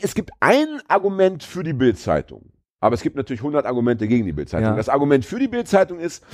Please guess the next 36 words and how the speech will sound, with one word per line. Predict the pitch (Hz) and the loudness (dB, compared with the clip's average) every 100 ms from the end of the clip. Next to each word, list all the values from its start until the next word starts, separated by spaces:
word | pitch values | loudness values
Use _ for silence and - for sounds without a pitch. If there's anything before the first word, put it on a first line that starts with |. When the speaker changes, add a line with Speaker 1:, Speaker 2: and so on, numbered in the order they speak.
| - - - | -20 -20 0
Speaker 1:
dass | - 143 147 | 2 2 0
sie | 147 | -4
aufgrund | 131 - 160 - | -4 -6 -10 -6
ihrer, | 143 135 120 113 110 98 | -4 4 6 4 2 -8
äh, | 107 | -6
Geschichte, | 113 - 202 - - 247 247 196 _ _ _ _ _ _ _ _ - | -6 -2 -2 -2 -2 0 0 -4 _ _ _ _ _ _ _ _ -12
weil | 110 143 156 135 | 4 6 6 4
ich | 143 | 2
weiß | 139 190 180 | 4 4 0
nicht | - | -4
genau | 147 156 139 | -2 0 0
warum, | 131 214 | 0 0
aber | 180 151 | 2 4
der | 139 143 | 4 4
Axel | - - 139 | -2 -8 -8
Springer, | - - 175 220 175 | -8 -2 0 2 4
der | 143 | 4
die | 127 | 2
Zeitung | - 139 143 127 | 0 -2 -2 -10
gegründet | 117 113 175 196 | -10 -10 -10 -6
hat | 190 180 | -4 -6
und | 147 120 | -8 -10
auch | 123 | -8
seine | - 127 120 | -4 -4 -6
Frau, | - - 113 165 190 - - - - - - | -10 -6 -4 -4 -6 -14 -20 -20 -20 -20 -8
die | 131 135 | 0 4
waren | 180 | 4
immer | 185 170 139 | 4 2 4
sehr | 190 | 4
interessiert | 202 165 170 170 | 2 0 0 0
an | 151 | -2
einem | 147 123 | -2 -6
guten | 156 - 170 | -8 -12 -4
Verhältnis | - 139 - 139 - | 4 4 4 -6 -12
zu | - | -8
Israel. | 196 - 95 64 50 | -8 -4 -4 -4 -12